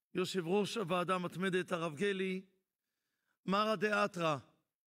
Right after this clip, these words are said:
כבוד הרב ברוטמן, רבנים, אישי ציבור, מוריי ורבותיי,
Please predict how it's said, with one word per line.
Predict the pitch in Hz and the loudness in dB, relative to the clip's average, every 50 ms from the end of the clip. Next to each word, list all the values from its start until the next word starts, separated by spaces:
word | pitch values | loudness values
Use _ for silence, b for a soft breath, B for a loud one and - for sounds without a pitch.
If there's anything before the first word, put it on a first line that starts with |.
| _ _ _ _ _ | _ _ _ _ _
כבוד | - 175 170 185 196 175 | -2 0 2 2 2 2
הרב | 190 185 175 196 196 160 | 2 2 2 2 0 0
ברוטמן, | 131 165 196 208 - 185 180 196 190 190 180 180 196 - _ _ _ _ _ _ _ _ _ _ _ _ _ _ _ _ _ _ _ _ _ - | 0 0 0 0 0 0 0 0 0 0 -2 -4 -8 -12 _ _ _ _ _ _ _ _ _ _ _ _ _ _ _ _ _ _ _ _ _ -4
רבנים, | 156 190 185 156 190 196 202 214 214 208 202 202 208 202 - - _ _ _ _ _ _ _ _ - | -2 0 0 2 2 2 2 4 4 4 2 0 -2 -4 -8 -12 _ _ _ _ _ _ _ _ -2
אישי | 196 202 180 - - 226 214 214 | -2 0 0 0 0 0 0 0
ציבור, | - - 208 196 147 185 208 208 208 208 208 202 233 - - _ _ _ _ _ _ _ _ _ _ _ _ _ _ _ _ _ | -2 -4 -4 -4 0 2 2 4 4 4 2 0 -4 -8 -14 _ _ _ _ _ _ _ _ _ _ _ _ _ _ _ _ _
מוריי | - 180 185 175 202 214 208 | -2 0 2 2 2 2 2
ורבותיי, | 175 202 185 185 175 160 165 165 - 196 180 180 175 180 180 - | 0 0 0 0 0 0 -2 0 2 2 2 2 2 0 -2 -4